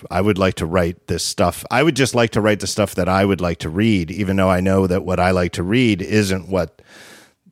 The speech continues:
has mainstream appeal. And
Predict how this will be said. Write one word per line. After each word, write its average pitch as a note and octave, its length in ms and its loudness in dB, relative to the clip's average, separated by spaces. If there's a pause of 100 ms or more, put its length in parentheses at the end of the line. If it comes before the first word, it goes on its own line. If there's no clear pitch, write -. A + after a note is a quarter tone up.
(160)
has F2+ 300 -2
mainstream E2+ 540 -2
appeal. - 420 -10 (880)
And A2 500 2